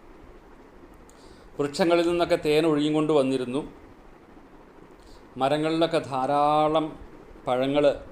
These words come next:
നിറഞ്ഞ്, നിറഞ്ഞു വെച്ചിട്ടുണ്ടായിരുന്നു. ഭൂമിദേവി, ഭൂമിദേവി വിചാരിച്ച് നടക്കാത്ത കാര്യങ്ങളൊന്നുമില്ല. സമുദ്രങ്ങൾ പലവിധ രത്നങ്ങളെയും ഈ പർവ്വതങ്ങൾ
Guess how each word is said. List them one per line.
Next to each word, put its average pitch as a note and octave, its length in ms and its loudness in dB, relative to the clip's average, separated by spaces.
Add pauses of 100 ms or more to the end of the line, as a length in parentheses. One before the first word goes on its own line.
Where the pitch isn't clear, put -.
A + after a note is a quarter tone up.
(240)
നിറഞ്ഞ്, A#2+ 420 -10 (100)
നിറഞ്ഞു B2 300 -6
വെച്ചിട്ടുണ്ടായിരുന്നു. A2 520 -8
ഭൂമിദേവി, C3 500 -4 (460)
ഭൂമിദേവി B2+ 360 -4
വിചാരിച്ച് D3 260 -2
നടക്കാത്ത C3+ 320 -4
കാര്യങ്ങളൊന്നുമില്ല. B2 640 -2 (1400)
സമുദ്രങ്ങൾ E3 540 2
പലവിധ D3 380 2
രത്നങ്ങളെയും D3+ 800 0 (2250)
ഈ D#3 120 2 (680)
പർവ്വതങ്ങൾ D#3+ 580 2